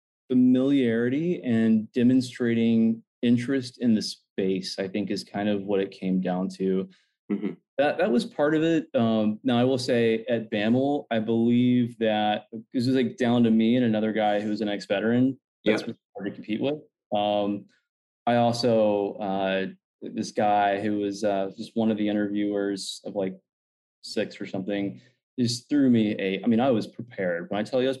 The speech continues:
Speaker 1: prepared for the financial, like,
Speaker 2: Yeah.
Speaker 1: question, I mean,
Speaker 2: Yeah.
Speaker 1: I drilled myself on those things.
Speaker 2: Yeah.
Speaker 1: But this guy threw me a curveball that, uh, that, like, my advocate in the bank, uh, who was a vice president at the time,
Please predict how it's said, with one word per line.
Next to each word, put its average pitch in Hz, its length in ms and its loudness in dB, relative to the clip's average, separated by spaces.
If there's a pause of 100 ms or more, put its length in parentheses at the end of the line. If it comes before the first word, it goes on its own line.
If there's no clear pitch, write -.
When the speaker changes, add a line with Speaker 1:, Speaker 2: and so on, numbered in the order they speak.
Speaker 1:
prepared 113 400 -2
for 113 80 -4
the 107 200 -4
financial, 104 680 -2
like, 95 120 0
Speaker 2:
Yeah. - 160 -20
Speaker 1:
question, 117 500 0 (160)
I 107 60 -2
mean, 107 180 2
Speaker 2:
Yeah. 101 200 -4
Speaker 1:
I 104 40 -4 (300)
drilled 95 380 0 (100)
myself 95 380 -4
on 104 100 -4
those 101 180 -6
things. 104 240 -4 (420)
Speaker 2:
Yeah. 95 180 -2
Speaker 1:
But 120 160 2
this 123 140 -8 (100)
guy 123 120 2
threw 123 240 2
me 117 120 4
a - 20 2 (120)
curveball 107 680 0
that, 95 300 -2
uh, 95 480 0 (120)
that, 98 200 -2 (180)
like, 98 160 -6 (200)
my 104 120 0 (140)
advocate 101 380 -2
in 98 120 0
the 95 80 -2 (120)
bank, 95 340 -4
uh, 101 260 -2 (160)
who 113 80 -8
was 104 120 -8
a 104 40 -2 (100)
vice 98 140 -2
president 98 440 -4
at 92 120 -4
the 101 40 -6 (160)
time, 98 420 -4